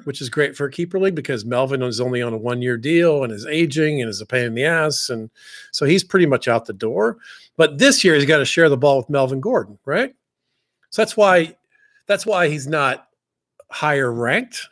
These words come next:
He didn't, he didn't fall into the Steelers the way Najee Harris did, where there's no competition and he's gonna be a bell cow.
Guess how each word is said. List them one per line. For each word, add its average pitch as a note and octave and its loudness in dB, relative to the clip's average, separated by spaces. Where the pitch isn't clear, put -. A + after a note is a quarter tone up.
He E3 2
didn't, E3 4
he F3+ 4
didn't E3+ -2
fall F3 4
into E3 0
the B2 -8
Steelers D3+ -4
the C#3+ -2
way A#2 -2
Najee A#2+ 0
Harris C3+ 2
did, D#3+ 2
where B2+ 0
there's A2+ -2
no A2+ -2
competition D3+ -2
and B2 -2
he's G#2 -8
gonna A#2 -4
be A#2+ -4
a A#2 -2
bell B2+ 0
cow. F#3+ -2